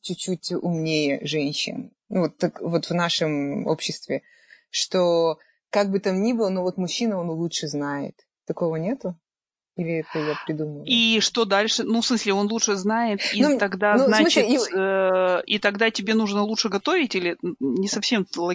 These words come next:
Speaker 1: Да,
Speaker 2: логическую
Speaker 1: ну, в
Speaker 2: цепочку
Speaker 1: смысле,
Speaker 2: бросаешь?
Speaker 1: он, он, он, он у нас такой думающий, знаешь, думающий о судьбе мира,
Speaker 2: А,
Speaker 1: а,
Speaker 2: а думать
Speaker 1: а
Speaker 2: буду
Speaker 1: ты ему
Speaker 2: я, да, а ты вот там
Speaker 1: Да.
Speaker 2: суетись, милая, на кухне, да?
Speaker 1: Да, и вот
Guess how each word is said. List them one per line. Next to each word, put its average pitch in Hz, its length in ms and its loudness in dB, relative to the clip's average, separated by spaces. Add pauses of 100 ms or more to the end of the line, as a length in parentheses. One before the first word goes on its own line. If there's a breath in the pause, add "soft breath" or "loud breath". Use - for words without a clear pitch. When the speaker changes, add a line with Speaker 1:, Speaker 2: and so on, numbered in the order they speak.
Speaker 1:
Да, 214 280 4
Speaker 2:
логическую 170 180 -6 (200)
Speaker 1:
ну, 269 100 4
в - 20 0
Speaker 2:
цепочку - 20 0
Speaker 1:
смысле, 277 260 4
Speaker 2:
бросаешь? 269 240 2
Speaker 1:
он, - 20 0
он, 247 280 0
он, 277 160 -2
он 247 180 0
у 269 60 0
нас 269 260 -2
такой 240 320 0
думающий, 196 680 -2
знаешь, 190 340 -4
думающий 185 800 -2
о 170 40 -4
судьбе 170 340 -4
мира, 220 600 4
Speaker 2:
А, 180 280 6
Speaker 1:
а, - 100 -6
Speaker 2:
а 196 160 4
думать 269 560 2
Speaker 1:
а 262 100 2
Speaker 2:
буду 240 180 0
Speaker 1:
ты - 20 0
ему 240 220 4
Speaker 2:
я, 392 140 4
да, 262 400 2
а 190 40 -2 (100)
ты 302 160 0
вот 233 220 -2
там 214 180 0
Speaker 1:
Да. - 0 -
Speaker 2:
суетись, 208 520 0
милая, 190 380 2
на 175 120 0
кухне, 180 340 -4
да? 208 140 -2 (760 soft breath)
Speaker 1:
Да, 190 300 4
и 220 120 4
вот 233 120 4